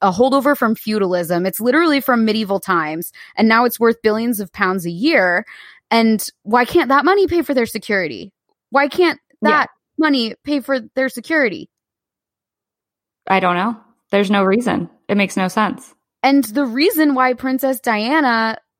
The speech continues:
Speaker 1: passed away is, yes, partially because she was being chased by the paparazzi,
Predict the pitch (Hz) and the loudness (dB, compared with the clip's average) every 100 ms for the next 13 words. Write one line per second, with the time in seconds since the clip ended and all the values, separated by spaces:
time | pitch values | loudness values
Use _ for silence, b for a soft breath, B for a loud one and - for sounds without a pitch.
0 | - 233 233 - 233 233 330 277 233 277 | -8 -2 -2 0 0 2 2 2 0 -2
1 | - _ _ _ _ _ _ _ 277 269 | -8 _ _ _ _ _ _ _ -2 0
2 | 208 208 _ _ _ - 226 277 - 262 | -2 -10 _ _ _ -6 0 0 0 0
3 | 262 311 269 240 240 247 - 240 208 240 | 0 0 -4 -2 -2 -2 -2 -6 -4 -4
4 | 220 247 240 - - 220 208 208 226 220 | -2 -2 -2 -4 -2 0 0 0 0 2
5 | 214 262 320 240 | 2 2 0 -2